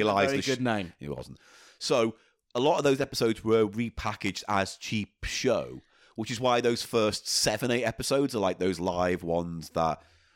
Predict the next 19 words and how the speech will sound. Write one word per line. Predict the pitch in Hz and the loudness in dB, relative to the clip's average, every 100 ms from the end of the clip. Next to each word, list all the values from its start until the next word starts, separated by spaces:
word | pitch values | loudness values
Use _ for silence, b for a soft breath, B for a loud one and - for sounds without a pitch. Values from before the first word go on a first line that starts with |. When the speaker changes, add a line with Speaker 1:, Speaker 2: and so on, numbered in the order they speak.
| b | b
Speaker 1:
were | 90 | -4
done | 92 92 | -2 -2
at | |
the | - | -4
Camden | - 85 82 | -4 -4 -2
Head | 82 85 | -4 -2
pub. | - 123 - _ - | 0 0 0 _ -10
Speaker 2:
Yes, | 160 135 - | -6 -6 -8
but | - 165 | -8 -4
they | 151 175 | 0 0
wouldn't | 170 185 190 | 2 0 0
have | 151 | -4
been | - 147 | 0 0
the | 139 | 0
first | - 143 135 | 2 2 0
Cheap | 151 139 | -4 -8
Show | - 123 127 - _ _ | -6 -4 -4 -8 _ _
episodes | 135 131 123 127 113 - | -8 -8 -6 -4 -4 -6
available, | 117 127 127 117 80 | -2 0 2 0 -6